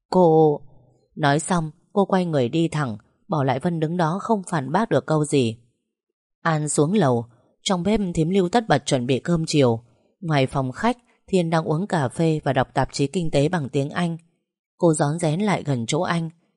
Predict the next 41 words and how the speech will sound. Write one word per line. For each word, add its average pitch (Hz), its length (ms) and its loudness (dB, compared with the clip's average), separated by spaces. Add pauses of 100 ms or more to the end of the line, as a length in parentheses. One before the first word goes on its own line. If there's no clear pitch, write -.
(140)
đứng 170 240 0
tần 151 220 0
ngần 123 240 0
thật 135 180 -6
lâu, 165 340 0 (240)
rất 240 240 -2
muốn 180 240 -4
cất 240 220 -4
lời, 127 300 2 (240)
nhưng 180 140 -4
không 185 180 -2
biết 240 160 2
nên 175 200 -2
nói 151 160 0
với 208 100 -2
anh 175 200 -2
như 160 120 0
thế 160 160 0
nào 185 220 -2
cho 156 180 0
phải. 127 320 -2 (760)
"Nói 147 220 2
đi, 160 240 0 (360)
có 156 120 2
chuyện 135 260 2
gì? 123 280 0 (360)
Tôi 185 120 2
thấy 160 140 2
cô 180 200 4
đứng 165 160 0
ở 196 140 2
đây 147 180 2
một 139 140 0
lúc 220 200 2
rồi, 123 260 4 (380)
tìm 147 200 0
tôi 156 160 4
có 156 180 0
chuyện 143 240 0
gì?" 123 320 0 (500)
"À, 131 400 -2